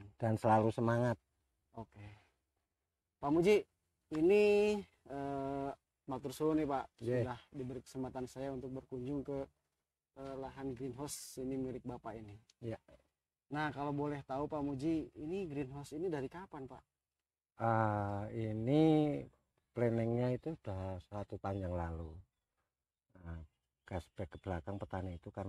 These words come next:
Speaker 1: karena di on field itu kan banyak kendala. Jadi kita mencoba untuk membuat greenhouse apa yang ada di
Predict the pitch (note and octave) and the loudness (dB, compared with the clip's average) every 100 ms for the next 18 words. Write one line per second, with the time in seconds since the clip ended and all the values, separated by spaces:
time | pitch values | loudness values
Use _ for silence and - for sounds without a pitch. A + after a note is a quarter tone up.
0 | F2+ F2+ F2+ F2 F2 F2 F2 - _ _ | -8 -8 -6 -6 -6 -8 -12 -18 _ _
1 | _ _ - F#2+ F2+ F#2+ F2+ G2 F2+ F2 | _ _ -8 -4 -2 -4 -4 -6 -6 -8
2 | - F#2 F#2+ F#2+ F#2+ E2+ E2 F#2 E2+ E2 | -10 -10 -8 -8 -8 -10 -10 -10 -8 -8
3 | D#2 E2 - _ _ _ _ _ _ _ | -8 -10 -16 _ _ _ _ _ _ _
4 | _ G#2+ - F#2 F2+ F2+ F2+ F2 E2+ _ | _ -18 -12 -8 -8 -6 -8 -10 -14 _
5 | _ _ _ _ _ _ _ _ _ _ | _ _ _ _ _ _ _ _ _ _
6 | _ - F#2 G2 F#2+ - F#2 - G2+ F#2 | _ -10 -6 -6 -6 -10 -12 -10 -10 -10
7 | E2+ F2+ D2 _ _ _ _ _ _ _ | -12 -14 -18 _ _ _ _ _ _ _
8 | _ _ _ - G2 F2 F#2 E2+ - F#2+ | _ _ _ -8 -8 -6 -8 -12 -12 -10
9 | E2 E2+ G2 G#2+ - _ _ _ F2+ F#2+ | -8 -6 -6 -6 -12 _ _ _ -14 -10
10 | F#2 E2 E2+ F#2+ F2+ F#2 F2 E2+ F2 | -10 -10 -10 -8 -8 -8 -8 -8 -8